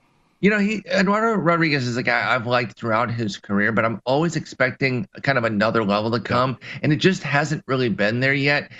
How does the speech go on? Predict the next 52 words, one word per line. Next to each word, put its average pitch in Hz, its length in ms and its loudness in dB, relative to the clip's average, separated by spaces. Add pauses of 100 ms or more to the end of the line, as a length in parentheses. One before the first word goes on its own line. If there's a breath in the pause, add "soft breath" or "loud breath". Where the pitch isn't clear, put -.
(220 loud breath)
And 139 120 0
I, - 20 0
I, 131 460 0
I 147 60 0
don't 190 160 2
think 175 140 -2
it's 139 140 -6
necessarily 123 440 -2
going 110 300 -2
to 98 60 -2
be. 95 120 -6
He's, 98 200 -6
he's 104 260 -10
twenty-eight 139 560 -2
this 120 280 -4
year, 123 340 0 (340 loud breath)
and 139 140 0
the 123 80 0
two 180 200 2
things 165 200 0
that 156 80 2
we've 135 160 -2
seen 139 220 -2
persistently 117 800 0
have 104 240 0
been 120 320 0 (240 loud breath)
not 135 200 2
only 180 140 2
a 143 60 0
home 135 240 0
run 131 180 2
issue, 123 560 -2 (240)
not 196 300 0
to 202 100 4
the 180 80 2
degree 151 260 2
that 139 120 0
we 120 60 -2
were 123 100 0
just 120 160 -4
talking 131 160 2
about 117 160 2
with 104 100 -4
Taillon. 113 340 0
He's 107 120 -4
been 120 140 -4
a 117 40 -6
consistent 123 640 -8 (320)
one 127 360 0
point 127 320 -2
one 120 380 0
to 110 380 0